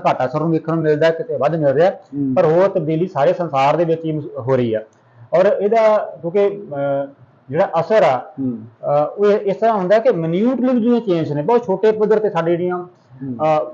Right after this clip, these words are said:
Speaker 1: ਸਾਡੇ ਤਾ-, ਅਹ, ਵਾਤਾਵਰਣ ਦੇ ਵਿੱਚ ਜਿਹੜੀਆਂ ਛੋ-, ਅਹ, ਬਹੁਤ ਛੋਟੇ ਪੱਧਰ ਤੇ ਵਾਪਰ ਰਹੀਆਂ ਜਿਹੜੀਆਂ ਤਬਦੀਲੀਆਂ ਨੇ,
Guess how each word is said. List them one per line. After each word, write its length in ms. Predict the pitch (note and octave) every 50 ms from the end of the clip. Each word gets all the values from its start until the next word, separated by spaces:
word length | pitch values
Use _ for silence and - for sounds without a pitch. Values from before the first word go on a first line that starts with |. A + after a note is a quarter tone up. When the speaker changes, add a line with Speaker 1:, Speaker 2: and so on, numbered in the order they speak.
| - -
Speaker 1:
ਸਾਡੇ 120 | D#3 D#3
ਤਾ-, 420 | - - D3+ D3+ D3+ - - - -
ਅਹ, 380 | - _ _ - - D#3+ C#3
ਵਾਤਾਵਰਣ 520 | B2+ C#3 C#3+ C#3 D#3+ D#3+ D#3 E3 E3 E3 E3
ਦੇ 80 | E3
ਵਿੱਚ 120 | D#3+ E3 D#3+
ਜਿਹੜੀਆਂ 220 | D#3+ D3+ D#3 E3
ਛੋ-, 140 | D#3+ - E3
ਅਹ, 840 | - - - - - - _ _ - - D3 C#3+ C#3 C#3 C#3 C#3 - - - _ _ _ _ - - - _ - C3+
ਬਹੁਤ 200 | D#3 G#3+ A3+ G#3 - -
ਛੋਟੇ 220 | E3+ E3+ - A3
ਪੱਧਰ 260 | G#3+ G#3 G3+ F#3 G3
ਤੇ 80 | - G3+ D#3
ਵਾਪਰ 280 | D3+ D3 D3 - F3+
ਰਹੀਆਂ 220 | F3 F3 F3+ F3 E3+
ਜਿਹੜੀਆਂ 240 | E3+ F3 F3 F3+
ਤਬਦੀਲੀਆਂ 520 | F3 E3+ D3+ D3 E3+ F#3 F#3 G3 G3+ F#3 D#3
ਨੇ, 120 | C3+ B2+